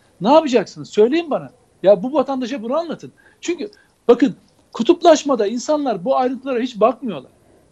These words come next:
Ben bunu yerel seçimlerden beri söylüyorum. Ben diyorum ki bakın C H P'nin tabanı seç, ben istiyorum ki milliyetçi muhafazakar insanlardan oy alsınlar ve buna müsaade, Ecevit bunu göstermiştir yıllar önce. Dağlara taşlara ismini yazdırarak göstermiştir.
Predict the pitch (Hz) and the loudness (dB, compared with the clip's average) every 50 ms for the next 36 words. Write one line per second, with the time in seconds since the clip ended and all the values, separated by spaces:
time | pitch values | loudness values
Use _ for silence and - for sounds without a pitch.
0 | _ _ _ _ _ _ _ _ - 190 233 285 285 294 269 254 233 240 247 294 | _ _ _ _ _ _ _ _ 0 2 2 2 0 -4 -4 2 4 4 6 6
1 | 285 - - 269 - 285 285 294 277 269 277 349 359 339 320 247 202 - - 160 | 4 2 -2 -8 -8 -10 -8 -6 -6 -6 -6 -8 -12 -12 -12 -12 -12 -10 -10 -10
2 | 143 127 127 123 123 127 - _ _ _ _ _ _ - 214 269 277 220 262 277 | -10 -10 -12 -16 -18 -18 -20 _ _ _ _ _ _ 6 6 6 6 6 2 2
3 | 302 330 - - 185 160 180 180 - 170 139 135 165 170 208 226 226 247 240 208 | 0 -2 -4 -6 -6 -4 -4 -6 -8 -8 -2 0 0 2 2 0 -2 -2 -2 -2
4 | 165 139 - _ - 147 165 196 247 180 156 190 - _ _ _ _ - _ _ | -4 -8 -12 _ -6 -2 2 2 2 2 0 -4 -12 _ _ _ _ -20 _ _
5 | _ _ _ _ - - 196 226 214 - - 190 214 226 208 185 - - 214 220 | _ _ _ _ 0 2 4 4 4 2 0 0 0 0 -2 -8 -6 -2 0 0
6 | 262 320 - - 165 160 180 - _ _ _ _ _ _ _ 160 185 214 240 262 | 0 -2 -4 -4 -6 -6 -6 -8 _ _ _ _ _ _ _ -2 0 2 2 2
7 | 247 233 - 214 180 185 196 190 185 208 202 254 233 226 220 208 190 - 202 202 | 0 0 0 -4 -4 -2 -2 -2 -4 -4 -4 -2 -4 -4 -4 -4 -4 -4 -4 -2
8 | 202 202 185 170 165 156 - 175 196 196 175 156 - - - 151 151 160 214 185 | 0 0 0 0 -2 2 4 6 6 6 6 2 0 -4 -4 -2 4 4 6 6
9 | 190 226 233 220 208 185 - - 214 208 196 - - _ _ _ _ _ 170 180 | 6 4 4 4 4 2 4 6 6 6 6 4 -4 _ _ _ _ _ 2 4
10 | 170 262 294 262 - - 208 208 196 170 196 185 - - - 185 185 233 247 - | 6 6 4 4 2 -2 -4 -4 2 4 4 2 4 0 0 0 0 -2 -4 -6
11 | - 196 175 156 156 143 143 139 139 127 120 110 120 120 - _ _ _ _ _ | -6 -6 -6 -6 -6 -6 -4 -6 -6 -6 -8 -12 -18 -20 -20 _ _ _ _ _
12 | _ _ _ _ _ _ _ _ _ - 165 175 185 208 226 247 240 240 208 170 | _ _ _ _ _ _ _ _ _ 4 6 6 6 6 6 4 4 2 -2 -6
13 | - - 165 151 190 - - - 226 208 185 185 208 220 208 190 196 214 214 - | -6 -8 -8 -8 -10 -12 -8 -6 -6 -4 -2 0 0 0 0 0 0 0 0 0
14 | - 175 160 143 - - 175 165 185 226 - - - - | -2 -4 -4 -4 -4 -4 -4 -2 -4 -6 -8 -8 -12 -16